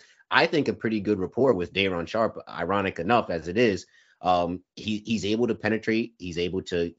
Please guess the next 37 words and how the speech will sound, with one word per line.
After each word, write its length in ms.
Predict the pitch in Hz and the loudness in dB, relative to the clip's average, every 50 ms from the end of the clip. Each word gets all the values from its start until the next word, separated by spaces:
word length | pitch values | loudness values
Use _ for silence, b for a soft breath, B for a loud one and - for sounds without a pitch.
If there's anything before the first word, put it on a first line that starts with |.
| _ _ | _ _
feed 160 | 98 101 95 | -8 -6 -6
the 40 | 101 | -2
ball 280 | 82 98 98 98 98 | 0 2 4 4 4
into 240 | 85 87 95 - - | 2 0 -6 -6 -8
the 80 | 92 80 | -10 -8
post. 420 | - 87 87 82 85 85 - - _ _ _ _ _ _ _ _ _ _ _ _ _ _ | -4 -2 -2 -2 -2 -4 -8 -14 _ _ _ _ _ _ _ _ _ _ _ _ _ _
Yeah, 180 | - 107 95 - | 0 2 2 2
sometimes 460 | - - 101 98 95 - 101 92 - | 0 -2 -4 -2 0 0 0 0 0
he's 160 | 101 98 87 | -2 -4 -4
a 40 | 87 | -2
ball 220 | 78 90 92 90 | -2 -2 -2 -2
stopper, 300 | - - 87 78 - 78 | -2 -4 -6 -4 -6 -8
but 220 | 69 78 87 85 - | -6 -6 -6 -4 -4
remember, 280 | 95 98 107 101 82 80 | -2 0 0 0 0 -4
the 120 | - - | -8 -10
kid 180 | - - 127 139 | -2 -2 0 0
is 100 | 123 101 | 2 0
only 180 | 104 92 85 | 0 0 0
twenty-one 500 | 80 - - 87 87 85 82 82 80 78 | -4 -4 -4 -2 -2 0 0 0 -2 -2
years 180 | 76 73 71 - | -4 -6 -6 -6
old. 240 | 80 78 69 67 - b b b b b b b b | -6 -6 -6 -8 -12 b b b b b b b b
Um, 360 | 80 85 82 80 78 80 - | 2 4 4 4 2 -2 -4
he's, 260 | - - 113 104 - | -2 0 0 0 0
he's 340 | - 123 113 104 92 - - _ | -2 -2 -2 -2 -2 -6 -6 _
incomplete 680 | 110 123 123 120 - 104 92 - - 107 95 85 - - _ _ _ _ _ | 2 2 4 4 0 -2 -4 -2 -2 0 0 0 -4 -8 _ _ _ _ _
by 220 | 87 87 87 87 | -2 0 2 2
any 180 | 90 90 85 80 | 2 0 0 -2
stretch 340 | - - - 87 85 - - | -4 -2 -2 -2 -2 -2 -6
of 60 | - | -10
the 80 | 80 | -8
me-, 320 | 73 82 87 92 90 - - _ _ _ _ _ | -4 -2 -2 -2 -4 -6 -10 _ _ _ _ _
any 160 | 98 120 120 | 4 4 6
stretch 200 | - 123 101 - | 6 2 2 2
of 40 | 98 | 2
the 60 | 92 | 2
imagination. 640 | 87 90 92 92 76 78 80 101 104 - - 85 78 | 2 4 2 2 2 2 2 2 2 2 0 -4 -2
And 260 | 76 82 85 82 | 0 0 -2 -2